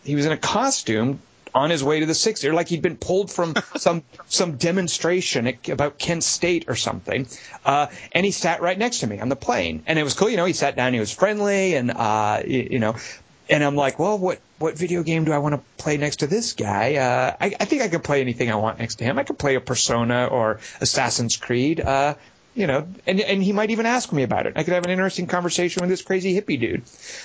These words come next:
But before I could even make a decision, he pulls out a Nintendo th-, uh,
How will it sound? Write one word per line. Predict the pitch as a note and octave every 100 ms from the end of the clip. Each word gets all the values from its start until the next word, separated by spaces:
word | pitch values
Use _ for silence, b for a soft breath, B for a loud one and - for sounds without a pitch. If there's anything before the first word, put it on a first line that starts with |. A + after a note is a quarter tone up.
| B
But | F#3+ G3
before | G#3 - C#4+ D4 C4
I | G#3
could | G#3+
even | A3 G3+
make | G3 G3+
a | F3+
decision, | D#3 - A3+ G#3 C3+ C3 - B B -
he | - C#4+
pulls | - A#3+ G3 D3+
out | C#3 B2 C#3+ - B B B B
a | E3+
Nintendo | E3 E3+ D#3 F#3+ A#3+ A#3 A3+ G#3
th-, | - - - -
uh, | E3 E3+ E3